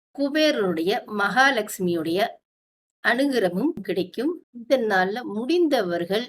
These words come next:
வீட்டில் குபேர பூஜை செய்யலாம். அப்படி குபேர பூஜை செய்ய முடியாதவர்கள் குபேரர் இருக்கக்கூடிய ஆலயத்திற்கு சென்று குபேரரை வழிபாடு செய்து வரலாம்.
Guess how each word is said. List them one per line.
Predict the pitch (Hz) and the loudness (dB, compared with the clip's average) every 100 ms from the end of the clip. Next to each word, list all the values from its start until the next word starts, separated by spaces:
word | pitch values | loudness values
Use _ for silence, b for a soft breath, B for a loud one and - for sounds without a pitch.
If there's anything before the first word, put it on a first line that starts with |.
| - | -8
வீட்டில் | 196 240 240 233 247 - | -4 -4 -4 -8 -10 -4
குபேர | 214 214 233 226 | -2 2 4 2
பூஜை | 185 180 180 180 | 2 0 2 0
செய்யலாம். | 180 156 156 180 190 - | 0 -2 0 -2 -4 -6
அப்படி | 214 208 240 247 | -6 -4 -4 -4
குபேர | - 220 254 285 294 | -2 -2 2 4 2
பூஜை | 233 220 214 247 | -2 -6 -6 -6
செய்ய | 254 - 214 214 269 | -4 2 2 2 -2
முடியாதவர்கள் | 240 214 226 233 220 180 156 156 170 208 208 B B B B - | 0 -2 0 2 2 2 0 -2 0 0 0 B B B B -8
குபேரர் | 247 262 302 302 277 277 | -2 0 4 4 4 2
இருக்கக்கூடிய | 208 208 226 220 - 185 170 214 - 180 | -2 -2 -2 -4 -2 -2 2 2 0 2
ஆலயத்திற்கு | 180 202 202 190 170 - 175 | 4 4 2 2 -4 -6 -8
சென்று | - 165 160 214 254 | -4 -4 -2 -4 -6
குபேரரை | - 220 214 254 220 170 233 269 | 0 0 2 2 2 2 0 0
வழிபாடு | 170 180 180 180 170 | 0 2 4 2 2
செய்து | - 170 160 156 | -2 -4 -2 -2
வரலாம். | 156 156 175 233 | -2 0 0 0